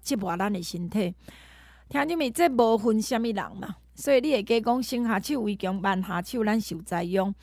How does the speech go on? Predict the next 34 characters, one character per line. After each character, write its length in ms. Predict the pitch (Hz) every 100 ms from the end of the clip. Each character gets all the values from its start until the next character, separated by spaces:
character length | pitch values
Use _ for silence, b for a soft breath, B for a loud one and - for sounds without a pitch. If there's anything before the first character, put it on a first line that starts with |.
| B B B
立 260 | 302 370 330
德 240 | 220 208
牛 260 | 214 214 208
酱 360 | 190 208 196 208
汁， 300 | - 226 233
立 220 | 240 269
德 160 | - 180
牛 180 | 185 180
酱 300 | - 185 180
汁， 320 | 202 208 214 B B B
立 220 | 320 370 330
德 200 | 214 202
牛 180 | 220
酱 260 | 214 226 220
汁， 160 | 208 247
咱 180 | 320 330
受 180 | 233
摕 180 | 202 214
着 160 | 196 196 -
免 460 | 226 226 196 190 -
疫 320 | 349 330 233
调 420 | - 208 190 233
节 300 | 254 202 208
健 240 | 202 185 180
康 180 | 196 196
食 140 | 180
品 240 | 208 208
许 160 | 196 190
可。 220 | 214 202 - - - _ _ - - _ _ _ -
立 240 | 339 285
德 180 | 226 208
牛 220 | 226 208
酱 280 | 196 202 208
汁， 300 | 220 220